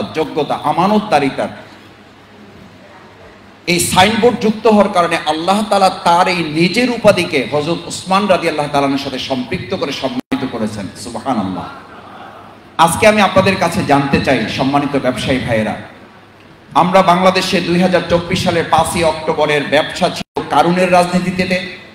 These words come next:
আমরা দুই হাজার চব্বিশ সালের পাঁচই আগস্টের পর এই ব্যবসাকে নিয়ে যেতে চাই হযরত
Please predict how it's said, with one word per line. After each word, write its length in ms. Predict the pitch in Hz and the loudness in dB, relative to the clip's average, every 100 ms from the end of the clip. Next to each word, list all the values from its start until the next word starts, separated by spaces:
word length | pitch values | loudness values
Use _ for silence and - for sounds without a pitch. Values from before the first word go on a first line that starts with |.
| - - - | -20 -20 -2
আমরা 220 | 139 156 | 0 0
দুই 200 | 156 165 | 0 4
হাজার 220 | 185 175 165 | 4 4 0
চব্বিশ 440 | - 170 175 180 - | -2 -2 -2 -4 0
সালের 240 | 165 160 135 - - - | 0 0 -2 -10 -6 2
পাঁচই 300 | 170 170 170 | 2 4 0
আগস্টের 460 | 156 151 - 156 | 0 -2 -2 -4
পর 200 | 143 147 127 - | 2 2 2 -2
এই 160 | 180 | 0
ব্যবসাকে 480 | 180 156 - 156 151 | 2 0 -2 -4 0
নিয়ে 240 | 135 160 | 2 2
যেতে 260 | 165 151 147 | 0 -2 -2
চাই 220 | 139 135 123 - - - | 2 2 2 -8 -12 2
হযরত 320 | 170 160 | 2 4